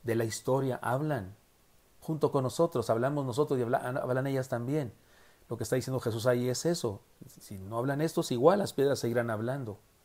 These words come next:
No, no es que si unos hablan, los otros no hablan. No, habl-, la, la humanidad entera, la historia dice a gritos al ser humano que hay alguien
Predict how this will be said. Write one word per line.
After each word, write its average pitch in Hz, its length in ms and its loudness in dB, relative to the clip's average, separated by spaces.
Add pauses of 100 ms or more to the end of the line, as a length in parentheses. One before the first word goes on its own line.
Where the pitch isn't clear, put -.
(420)
No, 120 140 -6
no 120 160 -4
es 127 100 -2
que 135 220 0 (160)
si - 160 -4
unos 127 220 0
hablan, 127 240 4
los 113 120 0
otros 117 220 2
no 117 120 2
hablan. 123 280 0
No, 156 240 4
habl-, 123 200 2 (440)
la, 117 300 -4
la 120 160 2
humanidad 127 480 -2
entera, 135 260 0
la 127 100 4
historia 147 760 4
dice 143 380 -2
a 135 80 2
gritos 120 760 -2
al 110 180 -6
ser 147 220 2
humano 113 460 -4 (540)
que - 80 -4
hay 120 160 0
alguien 104 440 -2